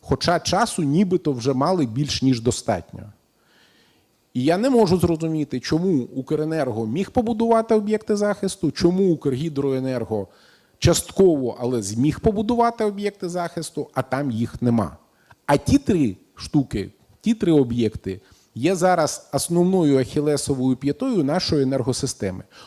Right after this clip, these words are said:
От нічого більш цінного сьогодні в енергосистемі немає.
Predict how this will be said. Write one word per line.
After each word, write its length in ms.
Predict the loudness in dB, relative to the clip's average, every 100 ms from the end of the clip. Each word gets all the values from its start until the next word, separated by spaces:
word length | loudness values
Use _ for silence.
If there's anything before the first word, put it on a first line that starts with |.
| 0
От 200 | 0 2
нічого 480 | -2 4 4 4 0
більш 320 | -2 -4 -4
цінного 560 | -2 0 0 -2 -4 -12 _
сьогодні 640 | -4 2 4 4 2 -2 -4
в 80 | -2
енергосистемі 800 | -2 -2 -2 -2 -4 -2 -2 -2
немає. 600 | 0 0 0 -2 -10